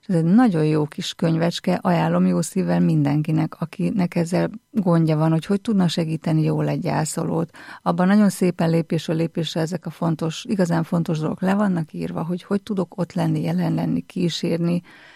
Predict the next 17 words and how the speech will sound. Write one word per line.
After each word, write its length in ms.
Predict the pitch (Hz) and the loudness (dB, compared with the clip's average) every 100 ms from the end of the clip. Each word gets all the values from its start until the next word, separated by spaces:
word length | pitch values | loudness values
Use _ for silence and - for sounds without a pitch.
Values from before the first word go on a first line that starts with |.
| - - _ _ _ - | -20 -20 _ _ _ -2
de, 400 | 165 165 160 - | 2 4 4 2
de 120 | 175 | 0
valóban, 640 | 170 175 160 156 156 151 - | 2 4 4 2 2 2 2
tehát 200 | 196 214 | 2 4
val-, 180 | 247 | 2
val-, 300 | 247 208 214 - - | 4 2 2 -2 -6
per-, 180 | - 190 | 0 0
természetesen 680 | - 190 196 190 180 - 170 | 2 4 4 4 0 0 2
vannak 380 | 170 170 160 - | 4 4 2 2
jó 360 | 165 170 170 - - - - - | 2 4 2 0 -10 -20 -20 -2
példák, 480 | 165 156 160 151 | 2 2 2 -2
kivételek, 920 | - 170 160 156 - 156 156 151 - - _ _ | -2 -2 0 0 0 0 0 -2 -6 -18 _ _
és 280 | 190 - 220 | -6 -6 -8
sokaknak, 600 | - 220 - 190 190 165 | -2 -2 0 0 0 -2
hála 280 | 180 165 165 | 0 0 0
Istennek 540 | 160 - 160 151 151 | -2 -2 0 0 0
megy, 300 | 151 147 165 | 0 0 -2